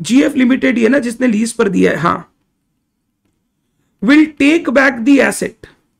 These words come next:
will take back the asset at the end of lease term, वो ले लेगा वापस end of lease term।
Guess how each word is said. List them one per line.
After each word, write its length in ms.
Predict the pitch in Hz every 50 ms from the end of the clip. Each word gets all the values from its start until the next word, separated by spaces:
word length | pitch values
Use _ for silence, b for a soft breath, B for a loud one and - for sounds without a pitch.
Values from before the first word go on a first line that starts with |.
| _ _ _ _ _ _ _ _ _ _ _ _ _ _ _ _ _ _ b b b b b b b
will 220 | 190 285 311 311 - - -
take 320 | 269 285 320 339 - 285 226
back 240 | 269 269 269 233 220 208
the 120 | 269 269 233
asset 480 | 202 180 - - - - - _ - - _ _ _ _ _ _ _ _ _ _ _ _ _ _ _ _ _ _ _ _ _ _ _ _ _ _ _ _ _ _ _ _ _ _ _ _ _ _ _ _ _ _ _ _ _ _ _ _ _ _ _ _ _ _ _ _ _ _ b b b _ -
at 220 | 247 262 254 214 202
the 120 | 294 302
end 240 | 285 277 269 262 277 277
of 120 | 277 220
lease 260 | 214 214 214 190 -
term, 200 | - 180 - - - _ _ _
वो 80 | 233 262
ले 180 | 262 262 262
लेगा 260 | 269 269 269 254 269 262
वापस 420 | 220 190 175 - - - - - - - - - - - - - _ _ _ _ _ _ _ _
end 280 | 240 247 262 254 262 262
of 100 | 254 254
lease 280 | 208 208 - - - -
term। 140 | - - -